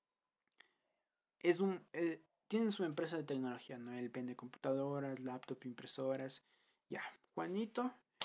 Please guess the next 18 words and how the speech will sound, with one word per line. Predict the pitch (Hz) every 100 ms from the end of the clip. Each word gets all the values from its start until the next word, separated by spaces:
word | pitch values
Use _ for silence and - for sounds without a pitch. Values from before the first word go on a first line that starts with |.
| - _
él | 190 196
quiere | - 170 196 226 247 - - _ _ _ _ _ _ _ -
traer | 233 240 226
un | 170
nuevo | 139 135
modelo | 156 170 139 127 135
de | 151
laptop | 208 311 240 220
que | - 190 160 78 156 - _ _
en | 151 139
el | 135
mercado | 135 131 175
internacional | 185 214 214 208 208 196
se | 190
está | 208 233
vendiendo | 240 196 143 135
muy | 135 143
bien. | 147 254 254 143